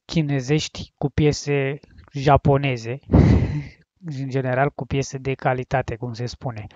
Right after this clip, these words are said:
Uh, o să vă prezint tot cu poze, pentru că, așa cum, uh, v-am spus, uh, este o colaborare și nu eu am asamblat, nu eu am meșterit, dar mai există oameni care se pricep. Așa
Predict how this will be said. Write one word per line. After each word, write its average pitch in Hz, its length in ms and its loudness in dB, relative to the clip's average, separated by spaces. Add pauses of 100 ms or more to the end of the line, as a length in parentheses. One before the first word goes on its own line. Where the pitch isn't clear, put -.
(580)
Uh, 147 260 6
o 151 120 4
să - 140 0
vă 226 140 2
prezint 175 340 2
tot 151 160 2
cu - 120 -2
poze, 139 360 0
pentru 139 360 -2
că, - 120 -6
așa 135 300 -4
cum, 156 320 -6
uh, 131 400 -4
v-am 139 300 -2
spus, - 640 0
uh, 208 460 6 (520)
este 180 380 4
o 151 100 6
colaborare 147 840 4
și 156 480 -8
nu 180 320 0
eu 139 360 -4
am 135 220 -2
asamblat, 135 500 -4
nu 147 120 -8
eu 143 160 2
am 131 100 -2
meșterit, 131 520 -8
dar 160 300 -2
mai 156 200 -4
există 147 360 -8
oameni 139 320 -6
care 135 180 -6
se 135 180 -8
pricep. - 500 -4 (960)
Așa 143 460 -6